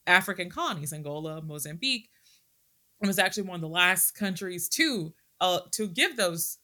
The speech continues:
African colonies independence. It says a lot about how far we have to go, but also the legacy of those ties and how important those ties still are. Um, so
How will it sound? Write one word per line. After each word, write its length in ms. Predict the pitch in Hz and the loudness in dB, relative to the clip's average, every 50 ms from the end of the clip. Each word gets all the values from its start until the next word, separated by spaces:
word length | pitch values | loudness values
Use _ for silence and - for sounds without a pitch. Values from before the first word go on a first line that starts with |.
| _ _ - | _ _ -4
African 440 | 156 165 170 - 190 175 185 165 165 | -2 -2 -2 -4 -10 -12 -10 -10 -8
colonies 400 | - 165 160 160 160 156 - - | -8 -8 -8 -8 -6 -8 -8 -8
independence. 520 | 160 151 151 - 165 156 156 160 160 - _ _ _ _ _ _ _ _ _ - | -8 -10 -12 -10 -10 -10 -10 -12 -14 -16 _ _ _ _ _ _ _ _ _ 2
It 180 | 208 214 214 | 2 4 4
says 480 | - - - - - - 254 254 262 - | 4 4 4 4 2 2 2 2 2 2
a 60 | 240 | -2
lot 420 | 185 165 165 175 214 202 147 131 - _ - | -4 -4 -2 2 2 2 2 0 -4 _ -8
about 420 | 175 143 180 165 160 156 143 - - | -6 -2 -2 0 -2 -2 -4 -8 -10
how 180 | - 190 185 | -8 -6 -6
far 280 | 180 - - 196 190 185 | -6 -6 -6 -6 -6 -6
we 140 | 185 196 180 | -6 -8 -10
have 280 | 175 180 156 160 - - | -10 -10 -10 -10 -10 -10
to 100 | - 160 | -12 -12
go, 480 | 135 151 147 147 175 220 294 339 349 _ _ _ _ _ _ - | -10 -10 -8 -6 -6 -6 -6 -6 -10 _ _ _ _ _ _ -2
but 140 | 220 226 - | 0 0 0
also 720 | - 196 196 214 226 220 - - 226 214 208 202 196 185 | 2 0 0 2 2 0 0 0 0 -2 -2 -2 -4 -6
the 140 | 170 185 180 | -6 -6 -6
legacy 560 | 175 165 165 170 170 175 175 - - 180 170 | -4 -4 -4 -4 -4 -2 -2 -2 -2 -2 -4
of 140 | 165 156 156 | -6 -6 -6
those 240 | 156 151 151 - | -6 -6 -6 -6
ties 540 | - - 151 143 135 131 117 135 - - - - | -6 -6 -8 -8 -10 -10 -8 -6 -6 -6 -6 -6
and 200 | - 156 151 151 | -6 -6 -6 -6
how 180 | 143 165 160 156 | -6 -6 -6 -6
important 400 | 151 151 - 180 170 151 156 143 | -6 -8 -8 -8 -8 -8 -8 -10
those 180 | 143 143 147 - | -10 -10 -10 -8
ties 300 | - 151 143 139 139 - | -8 -10 -8 -8 -6 -6
still 240 | - 147 139 139 | -6 -6 -8 -8
are. 240 | 147 139 131 123 - - _ _ _ _ _ _ _ _ _ - | -10 -10 -12 -12 -16 -20 _ _ _ _ _ _ _ _ _ 0
Um, 240 | 185 190 185 185 190 | 2 2 2 2 0
so 400 | - - 233 220 208 202 190 | 0 2 2 2 2 2 -2